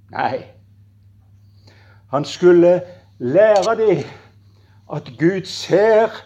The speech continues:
og kjenner og elsker sine barn, og aldri fører han sine slik at de befinner seg utenfor hans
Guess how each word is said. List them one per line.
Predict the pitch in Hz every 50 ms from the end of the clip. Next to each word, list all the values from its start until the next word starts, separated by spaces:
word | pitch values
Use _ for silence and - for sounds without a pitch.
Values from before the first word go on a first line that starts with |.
| _ _ _ _ _ _ _ _ _ _
og | - 135 135
kjenner | - - - - - 175 202 214 208 196 190 196 202 214 220 208 175 - - - - - - _
og | - 156 160 - - - -
elsker | 220 220 226 214 196 170 - - - - - - - 208
sine | - - - 196 185 175 165 143
barn, | 120 156 160 180 190 208 208 214 214 214 220 196 165 - _ _ _ - _ _ _ _ _ _
og | - 160 170 165 - - - -
aldri | 220 233 247 254 240 233 214 202 196 180 190 208 214 220 -
fører | - - - - 208 220 202 208 190 175 156 196 196 202 190 - - - - _ _ _ _ _ - -
han | 185 190 185 190 190 190 180 165 - -
sine | - - - - - 214 214 202 185 165 160 175 185 180
slik | - - - 180 170 175 180 185 180 175 180 - - - - _ _ _ -
at | 165 156 160
de | 175 175 175
befinner | - 180 175 - - - 208 170 165 160 165 175 170
seg | - - 165 170 170 165 - - - _
utenfor | - 190 175 151 123 - - - - 160 147 - - 156 160 156 - - _ - - -
hans | 151 156 156 156 156 -